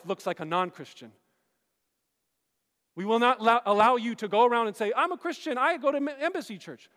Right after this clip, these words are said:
We don't own them. That's what church membership and discipline is about, bearing the name of Jesus with your life. And we want to encourage and exhort all of you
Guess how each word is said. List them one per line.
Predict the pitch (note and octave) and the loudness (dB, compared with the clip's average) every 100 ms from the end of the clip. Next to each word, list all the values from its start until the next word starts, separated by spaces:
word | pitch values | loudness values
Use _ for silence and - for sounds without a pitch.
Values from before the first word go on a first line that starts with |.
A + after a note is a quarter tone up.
| _ _ _ _ _ A#2+ A#2+ C3+ C#3+ C3 G3 D3+ | _ _ _ _ _ -20 -20 -20 -20 -20 _ -12
We | F#3 | -8
don't | G3+ G3 F3 | -4 -6 -6
own | D#3 E3 | -10 -10
them. | D3+ A#2 _ _ _ _ _ _ _ _ _ _ _ _ _ _ _ _ _ - | -10 -12 _ _ _ _ _ _ _ _ _ _ _ _ _ _ _ _ _ -6
That's | E3 - | -4 -4
what | F#3+ | -10
church | - F3 D#3+ | -10 -12 -8
membership | E3 E3+ - D#3+ E3 | -8 -8 -12 -14 -14
and | |
discipline | D#3+ E3 - D3+ D#3 | -12 -12 -12 -14 -12
is | D3 | -12
about, | D3+ E3 D#3 _ _ _ D#3 - | -12 -12 -14 _ _ _ -10 0
bearing | F#3 G#3 A3+ A3 | 2 2 0 -2
the | G3 | -4
name | F3+ F#3 G3+ G3+ | -2 -2 -2 -4
of | D#3 | -8
Jesus | F#3+ F3 F3 - | -12 -14 -14 -14
with | E3 | -14
your | D3 | -10
life. | D3+ A3+ D#3+ - _ _ _ _ _ _ _ _ _ _ _ _ _ | -10 -10 -12 -18 _ _ _ _ _ _ _ _ _ _ _ _ _
And | _ | _
we | C3+ | -10
want | D#3 F#3+ | -8 -8
to | F3+ | -8
encourage | D#3 - F#3 F3 C#3+ - | -10 -6 -6 -6 -8 -16
and | D#3 | -14
exhort | D3+ C3+ D#3+ E3 | -14 -10 -8 -8
all | D3+ E3+ F#3 | -6 -6 -6
of | C3+ | -8
you | B2+ | -14